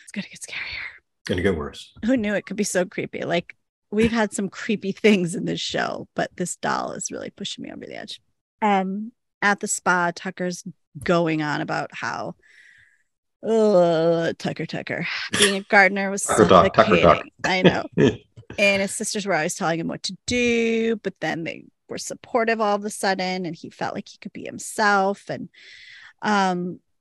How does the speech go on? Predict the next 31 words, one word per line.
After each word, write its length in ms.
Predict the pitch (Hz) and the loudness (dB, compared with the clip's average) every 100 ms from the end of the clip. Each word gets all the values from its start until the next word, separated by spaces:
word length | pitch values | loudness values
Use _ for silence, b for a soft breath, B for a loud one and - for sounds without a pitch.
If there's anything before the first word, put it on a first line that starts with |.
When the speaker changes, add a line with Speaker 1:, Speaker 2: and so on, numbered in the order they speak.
| _ _ _ _ _ _ _ _ _ 233 | _ _ _ _ _ _ _ _ _ -8
Speaker 1:
he's 500 | - 247 - - - | -6 -6 -6 -6 -6
just 160 | 247 | -4
saying 220 | - 233 220 | -2 -2 -2
that 120 | 170 | -4
he 280 | - - 214 | -6 -2 0
and 160 | 185 | 0
Waverly 420 | 175 170 185 160 | 0 0 0 0
are 80 | 143 | -2
so 460 | 156 - - 175 165 | -4 -6 -2 0 0
alike, 500 | 156 151 139 156 - | -2 0 0 -2 -6
which 180 | 185 - | -10 -8
is 160 | - | -8
just, 300 | - - - - | -8 -10 -10 -14
he's 200 | - 190 | -14 -10
doing 260 | 160 147 | -6 -4
that 160 | 131 - | -4 -8
creepy 280 | - 170 156 | -10 -10 -10
thing 240 | - 123 | -6 -6
where 100 | 95 | -6
you, 120 | 78 | -8
like, 160 | 73 - | -10 -10
try 220 | - 104 | -8 -8
to 80 | - | -6
get 180 | 135 - | -8 -8
them 140 | - | -10
on 140 | 80 | -8
your 140 | 101 123 _ _ _ _ _ | -10 -12 _ _ _ _ _
same 280 | - 165 143 | -8 -6 -6
page 280 | 165 170 160 | -6 -8 -8
with 160 | 165 | -10
you. 260 | 165 147 170 | -6 -6 -6